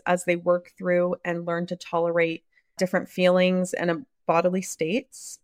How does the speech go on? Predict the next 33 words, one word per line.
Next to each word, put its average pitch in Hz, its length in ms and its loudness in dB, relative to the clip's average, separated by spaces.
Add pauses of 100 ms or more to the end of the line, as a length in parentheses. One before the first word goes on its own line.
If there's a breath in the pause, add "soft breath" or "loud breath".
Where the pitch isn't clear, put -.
(240)
From 220 200 4
the 208 80 2
polyvagal 208 800 2
perspective, 240 800 -2
play 185 320 2
exercises 180 720 -2
the 175 140 0
productive 175 600 -4
use 170 460 -6 (100)
of 165 440 -2 (320)
the 190 60 -4
social 185 420 0
engagement 170 640 -2
system 220 640 -2 (280)
to 175 680 -2 (340)
downregulate 196 800 6
primitive 185 440 -2
fight 170 280 0
or 185 80 -4
flight 165 320 -6
responses. - 920 -8
And 175 280 -2
while 196 260 6
playing, 196 440 -2
children 185 400 -2
are 170 120 0
able 170 280 0
to - 160 -2
exercise 175 560 -4
in 175 100 -8
the 160 80 -10
green 330 360 -6
pathway 175 680 -2